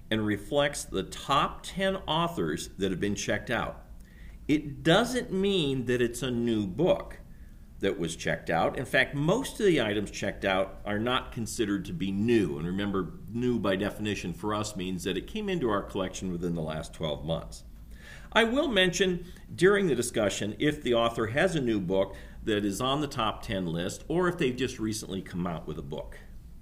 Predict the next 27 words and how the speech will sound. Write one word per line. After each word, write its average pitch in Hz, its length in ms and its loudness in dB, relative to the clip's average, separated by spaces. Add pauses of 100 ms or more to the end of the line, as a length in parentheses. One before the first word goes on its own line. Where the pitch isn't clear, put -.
(760)
Remember, 143 400 4
we 160 180 2
start 180 420 0
from 123 180 -2
the 101 80 2
bottom 120 640 4
of 95 120 0
the 90 80 0
list 82 340 -2
of 85 120 -2
the 80 60 -6
top - 400 -4
ten 71 460 -4 (140)
and 110 180 0
work 135 300 2
our 139 120 4
way 117 280 0 (120)
up 147 380 0 (220)
to 180 100 2
the 165 80 0
most 120 560 2 (160)
checked - 460 -4 (260)
out 80 300 -2 (260)
author. - 400 -6 (840)
Before 135 340 4
we 135 160 4
start, 180 640 2